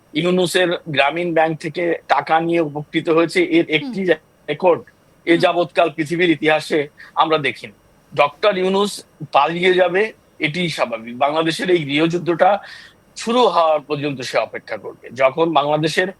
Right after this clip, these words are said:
Speaker 1: এই যুদ্ধটা শুরু হবে, তখন ডক্টর ইউনূস একটি সেভ এক্সিট নিয়ে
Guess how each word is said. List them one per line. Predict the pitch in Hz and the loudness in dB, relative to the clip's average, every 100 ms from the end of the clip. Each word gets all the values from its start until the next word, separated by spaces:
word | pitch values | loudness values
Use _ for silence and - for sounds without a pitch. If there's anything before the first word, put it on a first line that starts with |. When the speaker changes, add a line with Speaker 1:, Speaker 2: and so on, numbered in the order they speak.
| - - - | -18 -18 -4
Speaker 1:
এই | 147 | -4
যুদ্ধটা | 131 147 139 165 185 | -2 -4 0 0 0
শুরু | 165 240 180 | 0 0 2
হবে, | 180 196 | 2 2
তখন | - 151 165 160 _ _ _ _ - | 2 2 0 -4 _ _ _ _ -2
ডক্টর | - - 170 | -2 2 0
ইউনূস | 151 160 190 | 2 -2 -2
একটি | 185 170 | -4 -8
সেভ | 147 165 160 156 - | -4 2 2 2 -2
এক্সিট | 160 156 180 170 139 | -2 0 -2 -2 -4
নিয়ে | 151 156 | -2 -2